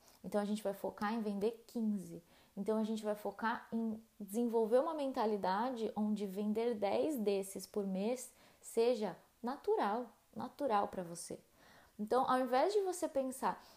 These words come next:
"Eu vou investir isso aqui, eu tô sozinho, eu vou correr esse risco", você não está correndo um risco sozinha mais. Por isso que eu falo, o fracasso não é uma opção quando a gente tá principalmente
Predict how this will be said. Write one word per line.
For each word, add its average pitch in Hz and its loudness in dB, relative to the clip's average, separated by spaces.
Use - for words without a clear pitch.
"Eu 220 2
vou 220 6
investir 262 0
isso 247 -6
aqui, 233 -6
eu 208 0
tô 220 -6
sozinho, 208 -4
eu 196 -4
vou 202 -2
correr 196 -4
esse 190 -8
risco", 202 -6
você 214 -6
não 247 -2
está 269 -2
correndo 208 -2
um - -2
risco 175 -8
sozinha 165 -6
mais. 160 -10
Por 226 0
isso 277 -4
que 285 2
eu 269 6
falo, 185 -2
o - -6
fracasso 214 -4
não 240 0
é 240 2
uma 277 -2
opção 180 -4
quando 196 -4
a 202 -4
gente 196 -4
tá 196 0
principalmente 226 -4